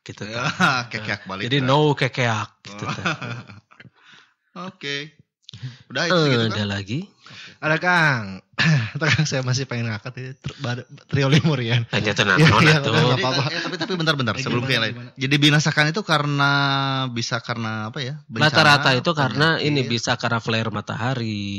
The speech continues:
Speaker 1: gitu
Speaker 2: Oh,
Speaker 1: kan.
Speaker 2: gitu.
Speaker 1: Bisa karena katastrof atau banjir yang sangat besar karena mereka melakukan kesalahan-kesalahan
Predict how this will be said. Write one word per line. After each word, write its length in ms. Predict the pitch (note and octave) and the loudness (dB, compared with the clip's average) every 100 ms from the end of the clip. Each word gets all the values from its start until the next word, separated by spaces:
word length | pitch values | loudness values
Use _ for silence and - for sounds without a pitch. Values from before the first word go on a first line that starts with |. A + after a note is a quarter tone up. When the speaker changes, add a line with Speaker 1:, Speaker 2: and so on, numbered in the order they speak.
| G2+ | -8
Speaker 1:
gitu 200 | - - | -10 -10
Speaker 2:
Oh, 40 | - | -10
Speaker 1:
kan. 160 | G#2 D3 C3+ | -10 -10 -14
Speaker 2:
gitu. 180 | G#2 - | -18 -10
Speaker 1:
Bisa 240 | A2+ A2+ A2 | -6 -4 -2
karena 280 | A#2 A2 A#2+ | -4 -4 -2
katastrof 760 | G#2+ A2+ A2 - C#3+ C3+ C3+ | -2 -2 -4 2 4 6 4
atau 240 | A#2+ G#2+ | 2 -2
banjir 320 | A2 G#2 G#2 G#2+ | -2 -2 -2 -2
yang 160 | G#2 | -4
sangat 280 | G2+ G#2+ G#2 | -6 -6 -4
besar 320 | A#2+ - B2 | -4 0 0
karena 260 | B2 A#2+ G3 | 0 0 0
mereka 260 | F3 E3+ | 0 -2
melakukan 440 | G#3 D#3+ C#3+ D#3 D#3 | -2 -4 -2 -2 -2
kesalahan-kesalahan 1120 | D3 C#3 C3 C3 C3 B2 C3+ C3+ C#3 A#2 A2+ | -4 -2 -2 -2 -6 -6 -4 -4 -4 -6 -10